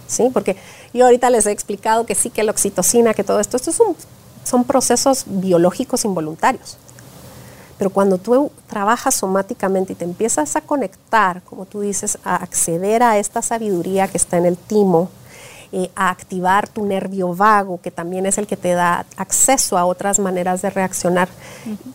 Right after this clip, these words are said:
Speaker 1: y estás muy consciente de lo que ocurre con tu cuerpo y sobre todo qué lo instaló ahí, ya no te, ya no estás en ese proceso automático en el que te vas,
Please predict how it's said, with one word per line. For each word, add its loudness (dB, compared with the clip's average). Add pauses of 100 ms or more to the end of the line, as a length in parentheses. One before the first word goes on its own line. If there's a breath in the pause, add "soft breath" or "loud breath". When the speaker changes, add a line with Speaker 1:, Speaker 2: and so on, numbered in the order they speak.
(120)
Speaker 1:
y 2
estás 2
muy 0
consciente 0
de 6
lo 4
que -2
ocurre 0
con 2
tu -4
cuerpo 0
y -2
sobre -2
todo 2
qué 2
lo 4
instaló 0
ahí, 2 (1500 loud breath)
ya 0
no -2
te, -2
ya 0
no 4
estás 0
en 2
ese 0
proceso 0
automático 0
en 2
el 0
que -4
te -4
vas, 0